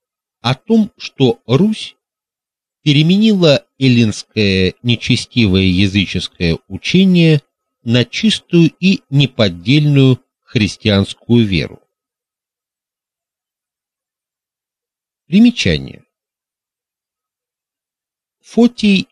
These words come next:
был патриархом дважды. В восемьсот пятьдесят восьмом, восемьсот шестьдесят седьмом и восемьсот семьдесят восьмом, восемьсот восемьдесят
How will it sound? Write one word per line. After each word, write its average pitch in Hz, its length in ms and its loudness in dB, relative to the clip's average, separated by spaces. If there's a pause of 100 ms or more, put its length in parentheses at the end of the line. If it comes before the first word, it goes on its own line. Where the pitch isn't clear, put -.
был 190 320 0 (120)
патриархом 131 720 -2
дважды. 104 520 -2 (1600)
В 104 140 -12
восемьсот 127 640 -2
пятьдесят 104 540 -4
восьмом, 104 520 -2 (200)
восемьсот 117 580 -4
шестьдесят 101 640 -4
седьмом 190 440 2 (520)
и 214 240 0 (240)
восемьсот 127 680 -2
семьдесят 95 640 -4
восьмом, 139 520 0 (400)
восемьсот 135 640 -4
восемьдесят 135 680 -4